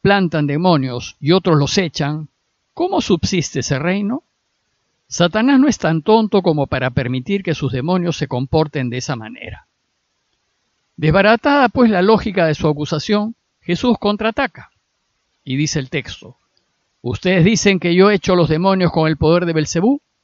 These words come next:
y si los echo con el poder de Belcebú, los hijos de ustedes,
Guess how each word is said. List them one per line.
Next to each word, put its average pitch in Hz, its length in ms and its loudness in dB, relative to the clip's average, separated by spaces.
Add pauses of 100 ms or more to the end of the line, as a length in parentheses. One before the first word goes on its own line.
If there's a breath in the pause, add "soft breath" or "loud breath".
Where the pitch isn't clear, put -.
(640)
y 143 120 -4
si 151 140 0
los 147 200 -2
echo 240 280 2
con 185 140 2
el 180 80 0
poder 185 280 2
de 180 80 2
Belcebú, 147 540 0 (480)
los 147 260 0
hijos 247 220 4
de 202 60 4
ustedes, 127 680 -4